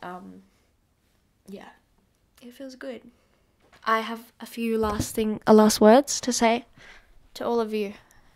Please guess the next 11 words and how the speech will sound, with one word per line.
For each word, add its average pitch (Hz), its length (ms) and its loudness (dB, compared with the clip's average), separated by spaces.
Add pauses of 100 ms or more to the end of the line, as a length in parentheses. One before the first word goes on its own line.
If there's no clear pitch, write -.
(140)
you 226 160 -2
watching. 247 460 -8 (360)
Um, 190 400 -14 (1800)
thank 214 300 -8
you 220 300 -8 (220)
for, 208 380 -10 (160)
to 226 120 -4
the 214 80 -4
teachers 262 680 -2 (340)
for - 160 -8
making 226 480 -2